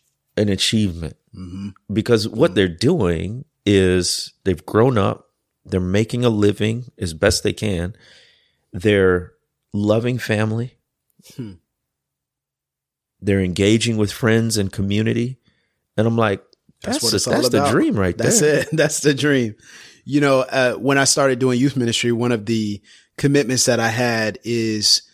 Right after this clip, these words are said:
Speaker 2: that I, I felt as though when I was a young person that I wasn't heard,
Speaker 1: Hmm.
Speaker 2: that I was talked to or talked at instead of really, like, talked to. And so I wanted to create an,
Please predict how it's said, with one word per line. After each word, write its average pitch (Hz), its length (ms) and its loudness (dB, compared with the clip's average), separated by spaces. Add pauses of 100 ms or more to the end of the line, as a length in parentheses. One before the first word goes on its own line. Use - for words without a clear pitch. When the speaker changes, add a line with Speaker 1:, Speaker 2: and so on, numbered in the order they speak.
(320)
Speaker 2:
that 110 220 -2
I, 107 500 -4 (500)
I 127 120 0
felt 143 480 0
as 120 180 -2
though 123 120 2
when 117 140 0
I 127 140 4
was 127 140 2
a 120 60 -2
young 117 220 -2
person 113 380 0
that 107 140 -4
I 110 60 -2
wasn't 107 360 -4
heard, 139 460 0 (180)
Speaker 1:
Hmm. 113 180 -8 (420)
Speaker 2:
that 120 140 -2
I - 20 0
was 113 180 0
talked - 580 0 (600)
to 156 520 2 (280)
or 117 140 0
talked 131 400 0
at 123 280 -2
instead 120 340 -2
of 107 100 -4
really, 110 240 -2
like, 98 260 -6
talked 101 280 -2
to. 135 360 2 (560)
And 120 220 -2
so 135 120 0
I 123 60 2
wanted 123 640 0 (480)
to - 100 -4
create 123 400 0
an, 110 200 -6